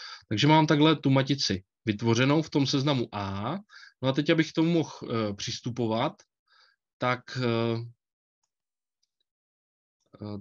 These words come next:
tak je tady, tohle je teda příprava matice, tohle je, aby jsme mohli, eh, jaksi do té matice zapisovat, tak je zapiš na řádek. Já si řeknu, že to má být řádek z I a sloupec J, to je značení jako v matematice u matic.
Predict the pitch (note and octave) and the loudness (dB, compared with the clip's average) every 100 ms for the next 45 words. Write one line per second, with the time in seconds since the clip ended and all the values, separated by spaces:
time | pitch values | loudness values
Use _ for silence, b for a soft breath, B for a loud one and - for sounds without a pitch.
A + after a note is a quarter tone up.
0 | - A2+ G#2+ - C3 C3 C3+ C3 G#2+ G2+ | -4 -4 -4 -2 -2 0 0 2 0 -4
1 | - _ _ _ _ _ _ _ _ _ | -12 _ _ _ _ _ _ _ _ _
2 | _ _ _ _ _ _ _ - A2+ B2+ | _ _ _ _ _ _ _ -16 -10 -6
3 | G#2 - G2+ - - C3 C3+ C#3 C#3 D3 | -6 -6 -10 -10 -6 2 4 4 2 -2
4 | - D3+ C#3 C3 B2+ C3 B2+ B2+ B B | 0 0 0 -2 0 2 2 -2 B B
5 | B _ - A#2 C3+ C#3+ C#3+ C#3 D3 D3 | B _ -8 -6 -2 0 2 2 2 0
6 | - A#2+ A#2+ A#2 - C#3+ B2+ C#3 C#3+ C#3 | -2 -6 -6 -6 -2 -2 -2 -2 0 0
7 | C#3 C#3+ G#2+ G2 G2+ A2 - A#2+ C3 D3+ | -4 -8 -10 -12 -10 -8 -2 0 0 -2
8 | - C3+ B2 C3+ B2+ A#2 A2 A#2 A#2 G#2 | -4 -2 -2 -4 -6 -4 -2 0 -2 -4
9 | G2 _ B B _ A#2+ A#2 B2+ C3 C3+ | -8 _ B B _ -8 -6 -4 -2 0
10 | B2 C3 B2+ B2 A2+ B2 A#2 G2 F#2+ - | 0 0 -2 -2 -2 0 0 -2 -12 -12
11 | G#2 - _ G#2+ A2 - - C3+ D3 D#3+ | -12 -12 _ -20 -18 -18 0 2 4 4
12 | F3+ F3+ - B2+ - B2 B2+ - A2+ A2+ | 2 0 -2 -2 2 2 0 0 2 4
13 | B2+ D3 C3 A2+ A2+ - B2 A#2+ A2 A#2+ | 4 2 -2 -2 -2 -2 -2 -2 -4 -4
14 | A2 - - A2 A2 A#2 A2 A#2+ - G2+ | -6 -6 -8 -8 -6 -6 -6 -6 -6 -2
15 | G#2 A2 G#2+ D#3+ | -2 -2 0 0